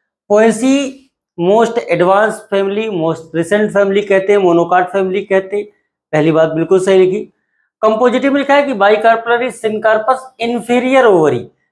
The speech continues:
with basal placentation, ये बात भी बिल्कुल सही लिखी है। मालवेसी monoadelphous condition है, सारे filament एक tube जैसा structure बनाते हैं, staminal tube,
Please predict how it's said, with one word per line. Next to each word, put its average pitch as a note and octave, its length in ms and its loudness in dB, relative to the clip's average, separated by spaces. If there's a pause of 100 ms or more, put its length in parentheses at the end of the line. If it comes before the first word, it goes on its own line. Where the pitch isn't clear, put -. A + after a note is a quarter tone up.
(140)
with A3 200 -4 (160)
basal G#3+ 340 2 (120)
placentation, A3 680 0
ये E3+ 120 0
बात E3+ 220 2
भी G3+ 80 -6
बिल्कुल F#3+ 300 -2
सही G3+ 200 0
लिखी G#3+ 320 -6
है। - 80 -16 (580)
मालवेसी F#3 840 0 (360)
monoadelphous F#3 1080 0 (120)
condition F3+ 520 0
है, A3+ 440 0 (180)
सारे F3 340 0
filament E3+ 460 -2
एक D3+ 220 -12
tube G#3 240 -2
जैसा G3+ 300 2
structure G#3 360 -2
बनाते G#3 400 0
हैं, G3+ 80 4
staminal D#3 380 -2
tube, G3+ 600 -2